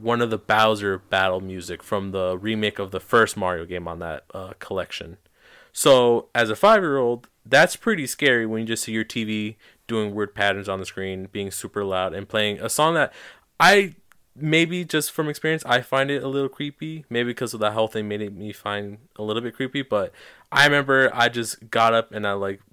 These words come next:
just ran out the room. I don't remember who went in to turn it off. I don't know if I had the courage enough to go <laughs> back in to turn it off, but, uh, eventually, like, you know, it was, it was turned off and I had to put the volume back down. But it's just one of those things where it's, like,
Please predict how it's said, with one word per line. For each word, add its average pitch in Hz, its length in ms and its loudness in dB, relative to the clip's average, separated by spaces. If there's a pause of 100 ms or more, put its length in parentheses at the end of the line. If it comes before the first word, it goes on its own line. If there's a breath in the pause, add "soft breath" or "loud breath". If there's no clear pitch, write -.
just 110 220 -12 (140)
ran 107 380 2
out 104 220 0
the 107 100 -4
room. 92 540 -8
I 113 80 2
don't 143 160 6
remember 127 380 2
who 120 180 -2
went 113 240 0
in 107 160 -4
to - 100 -14
turn 110 260 -2
it 110 60 0
off. 110 160 0
I 120 60 2
don't 120 100 2
know 120 80 2
if 110 100 -4
I 104 140 4
had 104 200 -2
the 98 60 -10
courage 107 400 0
enough 107 280 -4
to - 100 -20
go 107 160 0
<laughs> - 120 -4
back 101 200 -10
in 113 220 -2
to 143 100 -8
turn 151 220 -2
it 165 80 -4
off, 170 180 -4
but, 107 240 0 (600 loud breath)
uh, 110 420 4
eventually, 127 540 2
like, 104 300 2
you 107 120 -2
know, 104 280 2
it 95 120 0
was, 104 240 -8
it 107 80 -8
was 101 100 -4
turned 107 260 -2
off 95 300 2
and 92 300 -10 (100)
I - 80 -2
had 101 120 -4
to 107 80 -20 (240)
put 107 100 -4
the 101 60 -6
volume 95 280 -2
back 90 240 -4
down. 92 340 -6
But 92 220 -6 (400 soft breath)
it's 151 160 0
just 156 280 -2 (920)
one 143 180 4
of 139 40 4
those 131 180 2
things 123 180 0
where 117 120 0
it's, 110 140 -6
like, 104 300 0